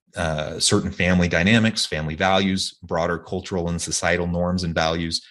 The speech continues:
These shape the wells that we find ourselves in. And in our upbringing, we are raised within certain ideologies, whether that be political, socioeconomic, religious, whatever the case may be. We have our own sets of beliefs,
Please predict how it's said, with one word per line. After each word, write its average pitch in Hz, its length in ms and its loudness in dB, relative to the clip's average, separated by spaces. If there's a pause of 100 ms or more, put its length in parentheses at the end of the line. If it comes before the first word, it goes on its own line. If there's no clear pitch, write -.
(300)
These 127 380 2
shape - 580 0 (260)
the 101 80 -2
wells 87 760 2
that 87 80 -4
we 90 80 -4
find 101 260 2
ourselves 87 340 -2
in. - 200 -20 (680)
And 98 440 4 (560)
in 104 100 2
our 98 180 2
upbringing, 95 720 2
we 95 180 0
are 90 360 -2 (280)
raised 98 420 2
within 92 260 -4
certain 98 280 -4
ideologies, 87 760 -6
whether 85 180 -4
that 80 160 -2
be 76 140 -8
political, 104 840 4 (120)
socioeconomic, 95 1080 -2 (280)
religious, 95 760 0 (180)
whatever 120 480 0
the 98 60 -2
case 98 260 -8
may 90 120 -4
be. 98 120 -2
We 95 180 -4
have 117 240 -2
our 92 200 -4
own 117 380 -2
sets 101 280 -4
of 101 120 -6
beliefs, 98 520 -4